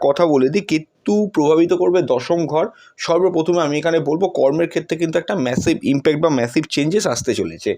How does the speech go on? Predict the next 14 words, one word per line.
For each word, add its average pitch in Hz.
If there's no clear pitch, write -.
কর্মে 180
যারা 175
চাকরি 160
পরিবর্তন 170
করবেন 160
বলে 165
ভাবছেন, 139
তাদের 147
উদ্দেশ্যে 160
আমার 165
বলার 131
আছে, 143
লক্ষ্য 131
করুন, 165